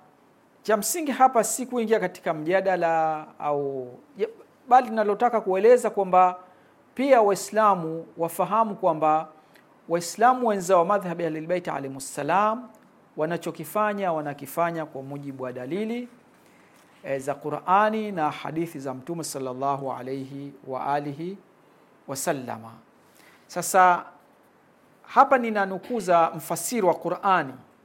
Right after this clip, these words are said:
ambaye ni Al-Allama Al-Alusi. Huyu ni katika wafasiri wakubwa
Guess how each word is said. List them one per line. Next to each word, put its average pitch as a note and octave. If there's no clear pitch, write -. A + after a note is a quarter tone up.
ambaye D#3
ni D#3
Al-Allama D3+
Al-Alusi. E3
Huyu B3
ni A3
katika F#3
wafasiri F3
wakubwa G#3